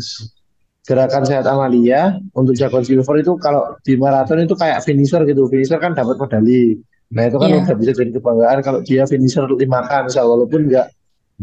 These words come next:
Speaker 1: dia jadi nggak finish di yang nomor satu, dua, atau tiga, dia tetap dapat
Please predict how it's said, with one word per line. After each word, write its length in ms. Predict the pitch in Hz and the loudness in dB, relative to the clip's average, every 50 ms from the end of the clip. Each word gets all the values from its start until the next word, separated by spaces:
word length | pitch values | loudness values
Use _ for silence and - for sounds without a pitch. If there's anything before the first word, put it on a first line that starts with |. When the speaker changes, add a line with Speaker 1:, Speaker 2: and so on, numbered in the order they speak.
| 113 101 104 | -6 -4 0
Speaker 1:
dia 120 | 123 151 160 | 0 0 2
jadi 560 | - 143 120 104 131 131 131 131 127 127 123 - _ _ _ _ - | 2 0 0 2 2 2 4 4 2 2 0 -4 _ _ _ _ -4
nggak 180 | 117 123 123 110 - - | 0 2 2 2 2 0
finish 320 | 135 135 147 151 135 - - | 0 0 0 0 -2 -4 -2
di 100 | - 120 127 | 0 2 2
yang 100 | 123 123 | 2 0
nomor 160 | 127 127 131 135 | 0 -2 -2 -2
satu, 320 | 139 135 123 - 143 143 | -2 -2 0 0 -2 0
dua, 240 | - 127 131 127 127 | 0 2 2 2 2
atau 80 | 131 131 117 | 0 0 -2
tiga, 580 | 123 104 - 147 143 147 156 175 180 175 180 180 175 | -2 -4 -2 0 0 2 2 2 2 0 -2 -2 0
dia 240 | 131 135 147 151 160 | 2 2 2 2 2
tetap 240 | 151 165 160 - - - | 2 0 -2 -4 -4 -4
dapat 320 | - 123 113 - 151 - | -4 -4 -2 -2 -4 -6